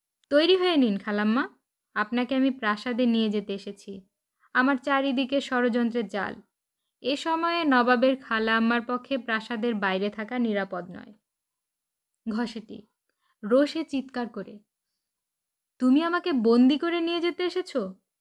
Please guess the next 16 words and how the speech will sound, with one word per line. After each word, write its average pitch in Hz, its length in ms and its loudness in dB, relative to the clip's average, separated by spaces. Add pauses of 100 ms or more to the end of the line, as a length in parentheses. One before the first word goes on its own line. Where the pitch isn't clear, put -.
(220)
তোমার 359 240 -2 (260)
এতখানি 349 540 -2
স্পর্ধা?" 277 640 -4 (1080)
সিরাজ, 196 520 -8 (580)
"এতে 247 220 -4
ক্রুদ্ধ 247 360 -2
হবার 311 340 2
কি 277 200 -2
আছে? 190 380 -8 (540)
আম্মা 233 320 4
আছেন, 247 380 -4 (600)
আপনিও 285 420 0
তার 330 200 0
সঙ্গে 349 380 -4
প্রাসাদে 277 460 -2
থাকবেন।" 202 500 -10